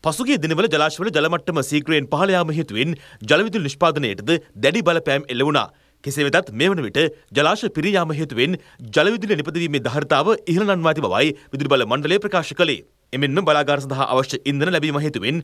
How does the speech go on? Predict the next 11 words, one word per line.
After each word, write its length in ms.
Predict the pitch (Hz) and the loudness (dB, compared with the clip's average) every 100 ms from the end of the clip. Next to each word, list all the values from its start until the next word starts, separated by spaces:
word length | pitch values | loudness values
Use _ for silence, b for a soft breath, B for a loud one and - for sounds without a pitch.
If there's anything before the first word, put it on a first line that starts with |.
| B B | B B
ඉදිරි 260 | 160 190 160 | -2 0 0
දිනයන් 300 | 160 165 143 | 2 0 0
වලදී 300 | 107 113 156 B B - | -2 0 0 B B -8
විදුලි 280 | 160 - - | -2 -2 0
කප්පාදුව 500 | 156 - 156 143 220 | -2 2 2 2 2
අවම 240 | - 160 214 | 2 0 0
කිරීමට 420 | - 135 127 214 | -2 -2 0 0
හැකියාව 420 | 139 175 220 208 180 | -2 -2 0 0 0
ලැබෙනු 200 | 156 156 | 0 -2
ඇති 120 | 135 | -2
බවයි 240 | 98 147 | 2 0